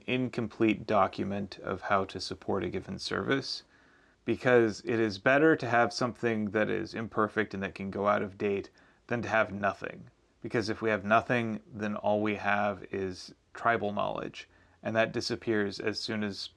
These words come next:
someone changes positions or forgets it. <laughs> And you don't want to rely on that. If an article goes out of date, we can always update it. That's no big deal. That's easy.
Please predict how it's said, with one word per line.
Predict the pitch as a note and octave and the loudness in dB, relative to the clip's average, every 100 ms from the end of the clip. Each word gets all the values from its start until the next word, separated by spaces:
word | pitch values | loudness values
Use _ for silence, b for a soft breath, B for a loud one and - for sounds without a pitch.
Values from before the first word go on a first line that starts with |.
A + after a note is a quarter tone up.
| _ | _
someone | - G#2 G2 G2+ G2 F#2 | -6 -4 -2 -4 -4 -10
changes | - A2+ G2+ F#2+ | -6 -4 -4 -8
positions | - G#2+ G2+ - G#2+ F#2+ F#2 - | -10 -6 -6 -6 -6 -8 -8 -2
or | G#2 | -2
forgets | - G#2 G#2+ G2 - | 0 2 4 2 -2
it. | - - b b b b b b b | -12 -14 b b b b b b b
<laughs> | - G3+ - | 0 0 2
And | F#3 - E3 - B B B B B B - | 2 4 2 2 B B B B B B -8
you | A#2 B2+ C3 C3 A2 - _ _ | 4 8 10 10 6 -6 _ _
don't | C3+ B2 B2+ | 4 4 4
want | A#2+ A#2+ | 4 6
to | |
rely | A#2+ B2 C#3 C#3+ | 8 8 8 8
on | G#2+ G2+ | 6 4
that. | A#1+ - - b b b | -2 -6 -10 b b b
If | D3 C#3 | 0 6
an | |
article | C3+ D#3 D#3 C3+ | 8 8 6 6
goes | B2 B2 A2+ | 8 6 6
out | A2+ | 4
of | G#2+ - | 2 2
date, | A#2 G#2 - _ _ - | 2 2 0 _ _ -10
we | A2+ D3 | -8 -6
can | F3+ D#3+ | -4 4
always | D3 E3 A2+ | 6 6 4
update | G#2+ C3 - - - | 4 2 0 -6 -8
it. | - - _ _ _ | -12 -18 _ _ _
That's | D3+ D3+ | 4 6
no | D#3 D3+ | 6 8
big | D3 C3 | 8 8
deal. | D#3 C3+ | 8 8
That's | A2+ D3 B2+ | 6 4 6
easy. | D3+ C#3 F2 G2 | 6 6 2 -6